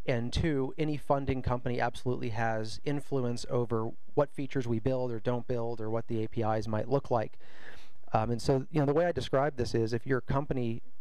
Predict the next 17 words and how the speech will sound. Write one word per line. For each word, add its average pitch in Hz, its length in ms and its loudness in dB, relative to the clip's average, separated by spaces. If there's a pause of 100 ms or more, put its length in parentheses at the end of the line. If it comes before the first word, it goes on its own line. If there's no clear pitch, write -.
(460)
needs 143 400 0
a 120 60 2
tool, 131 500 0 (160)
you're 139 120 2
gonna, 160 220 0 (140)
you're 143 120 0
gonna 151 140 2
pay 139 200 0
for - 100 -2
that 120 160 2
tool 127 240 2
either 113 240 2
way. - 240 0 (600)
The - 60 -2
question 165 360 2
then 139 140 0
becomes, 120 640 0